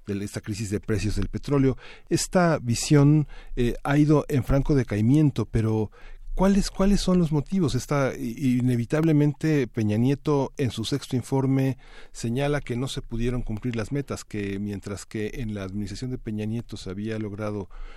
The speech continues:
una producción de dos punto veintisiete, eh, dos punto veintidós,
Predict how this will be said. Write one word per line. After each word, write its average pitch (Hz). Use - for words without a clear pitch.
una 110
producción 113
de 98
dos 113
punto 113
veintisiete, 120
eh, 107
dos 120
punto 117
veintidós, 113